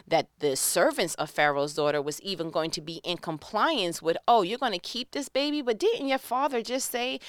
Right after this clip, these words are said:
that if it's a boy, it should be in, in, in the Nile River? And not only that, you're getting ready to take money out of the palace to let a Hebrew woman nurse a Hebrew baby?"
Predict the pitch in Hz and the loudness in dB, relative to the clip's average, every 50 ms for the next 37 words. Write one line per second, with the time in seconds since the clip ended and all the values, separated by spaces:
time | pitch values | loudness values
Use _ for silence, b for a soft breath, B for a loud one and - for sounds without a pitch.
0 | B B B 185 185 220 220 294 285 - 240 202 190 160 196 214 240 247 247 247 | B B B 2 2 2 2 -2 -2 0 -2 -2 -2 0 0 2 2 2 2 0
1 | 233 - - 240 214 214 247 240 247 226 220 208 - - 233 226 220 208 208 - | -2 -2 -2 -4 -4 -6 -8 -6 -6 -6 -6 -8 -10 -10 -8 -8 -8 -8 -10 -14
2 | _ _ - 214 220 190 185 185 202 208 214 226 240 226 208 233 240 240 247 247 | _ _ -8 -8 -4 -4 -4 -4 -2 0 0 0 0 0 0 -2 -2 -2 -2 -4
3 | 247 B B B B - 175 175 233 262 277 - 247 247 247 220 226 196 214 240 | -6 B B B B -2 -2 2 4 2 2 2 0 -2 -2 -4 -6 0 2 4
4 | 247 233 - 190 277 294 285 277 247 254 247 247 226 220 208 202 - - 262 - | 4 4 2 -2 -6 -4 -2 -4 -4 -2 0 0 0 0 0 -4 -2 -2 -4 -4
5 | - 165 170 190 202 233 254 269 262 - - 220 220 214 196 180 156 - - - | -4 -6 -4 -2 0 0 0 0 -2 -2 -2 -2 0 0 -2 -4 -4 -6 -6 2
6 | 220 - - 254 262 262 254 - - 196 208 226 220 190 165 156 - 226 240 226 | 4 4 4 4 2 -2 -4 -2 -4 -2 2 2 2 2 2 -2 -6 -8 -8 -6
7 | 240 240 233 247 247 240 233 202 180 156 147 147 143 156 202 233 - - 185 165 | -6 -6 -4 -4 -4 -2 -2 -2 -2 -2 -4 0 2 2 2 2 0 -2 -4 -4
8 | - - 220 226 - 220 202 196 185 190 208 233 247 - 269 277 277 | -6 -8 -10 -8 -8 -8 -8 -4 -4 -4 -2 -4 -6 -6 -6 -8 -8